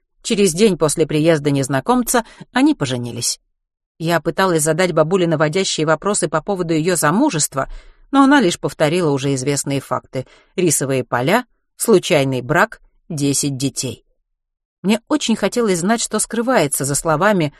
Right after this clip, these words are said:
«случайный брак». В моей семье многим женщинам тоже пришлось выйти замуж по такой вот случайности. Но больше сведений выудить не удалось. «Она не привыкла, что кто-то интересуется ее жизнью»,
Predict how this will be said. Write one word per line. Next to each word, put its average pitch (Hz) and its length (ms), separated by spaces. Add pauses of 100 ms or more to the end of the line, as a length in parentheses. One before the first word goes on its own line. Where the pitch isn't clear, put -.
(120)
«случайный 180 640
брак». 185 360 (440)
В 170 100
моей 170 340
семье 170 360
многим 165 340
женщинам 190 480
тоже 233 260
пришлось 147 440
выйти 160 220
замуж 160 440 (240)
по 170 100
такой 156 300
вот 151 140
случайности. 170 840 (460)
Но 190 220
больше 175 340
сведений 135 580 (260)
выудить 185 440
не 196 80
удалось. 139 580 (520)
«Она 190 260
не 190 140
привыкла, 180 440
что - 200
кто-то 214 500 (220)
интересуется 180 800
ее 139 260
жизнью», 123 480